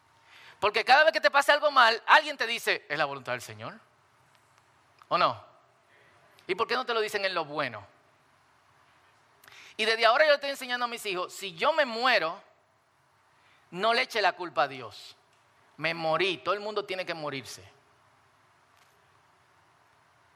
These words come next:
Dale gracias a Dios,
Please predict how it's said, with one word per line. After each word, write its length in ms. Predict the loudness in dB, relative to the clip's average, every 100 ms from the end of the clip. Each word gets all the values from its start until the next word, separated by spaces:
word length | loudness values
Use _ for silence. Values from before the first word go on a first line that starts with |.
| _ _ _ _ _ _ _ _ _ _ _ _ _ _
Dale 300 | 2 4 4
gracias 340 | 4 2 2 -4
a 100 | -2
Dios, 400 | -2 -4 -6